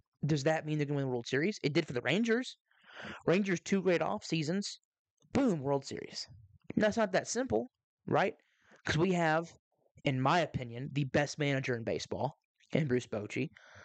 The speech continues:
We have at least top three pitching coach in Mike Maddox.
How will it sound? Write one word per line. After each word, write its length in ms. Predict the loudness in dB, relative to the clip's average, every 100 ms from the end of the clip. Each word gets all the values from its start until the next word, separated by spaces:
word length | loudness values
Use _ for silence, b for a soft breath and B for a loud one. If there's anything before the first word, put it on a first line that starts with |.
| B
We 200 | -2 0
have 460 | 0 0 0 -2 -12 _ _ _ _ _ _ -2 0
at 160 | 2
least 380 | 2 2 0 -4
top 260 | 0 0 0 _
three 400 | 2 2 0 -4 -6 -20 _ _ _ 0
pitching 320 | 2 2 -2
coach 380 | 0 0 0 -2
in 160 | -2
Mike 240 | 0 0 -2
Maddox. 460 | -2 -2 -2 -6